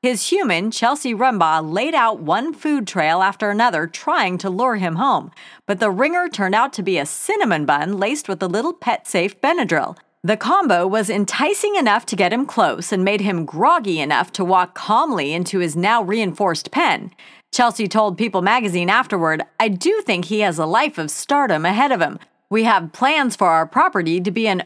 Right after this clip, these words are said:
open to the public farm and offer services for children and adults who struggle with P T S D, anxiety, and depression. And Kevin is going to be here for all of that."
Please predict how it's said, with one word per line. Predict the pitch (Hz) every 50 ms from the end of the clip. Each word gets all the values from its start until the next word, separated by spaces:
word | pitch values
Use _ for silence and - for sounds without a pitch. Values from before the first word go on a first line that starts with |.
| _
open | - 262 294 277 240 214
to | - 226
the | 180 185
public | 180 - 254 269 208 190 180
farm | - - - 339 339 269 180 160 165
and | 180 180 -
offer | - 196 208 208 214 202 180
services | - - - 349 359 330 349 339 - - 196 196 -
for | - - 190
children | 180 - - - 277 285 294 - 196 202 196 -
and | - 277 294
adults | 302 240 196 202 165 151 165 - -
who | - 196
struggle | 180 - - - 311 302 269 165 156 160 185
with | 208 208 -
P | - 226 233
T | 220 - 285 240
S | 214 208 -
D, | - - 277 240 175 170 180 -
anxiety, | - 196 196 196 185 285 294 262 185 160 156 156 -
and | 98 202 208
depression. | 220 240 - 359 370 285 - - 127 - - - - - - - -
And | - 170 175 175 -
Kevin | - 233 247 247 302 330 349 311
is | - 175 156 -
going | - 180 165 156
to | 151
be | 135 156 147
here | 147 - 233 247 262 294 320
for | 320 - - 226 233 269 294 - -
all | 202 180 165
of | 151 135
that." | 156 143 98 - -